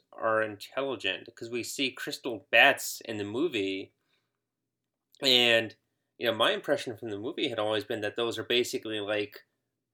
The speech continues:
biological drones that the Skeksis command and control, but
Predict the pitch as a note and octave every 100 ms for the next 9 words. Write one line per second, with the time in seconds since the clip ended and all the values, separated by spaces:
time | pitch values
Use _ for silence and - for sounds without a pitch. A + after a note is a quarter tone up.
0 | - G#2+ A#2+ A2+ A2+ - A#2 G2+ G#2+ G#2+
1 | A#2 A#2+ G2+ F#2+ - G2+ G2+ - A#2 -
2 | A#2 G#2+ G#2 - - - _ - A#2 A2+
3 | A2+ A2 A2 G#2 G2+ F#2+ - - - B2+
4 | C3+ A#2 G#2 G2+ - _ _ _ _ _
5 | A2+ A2+ A2 -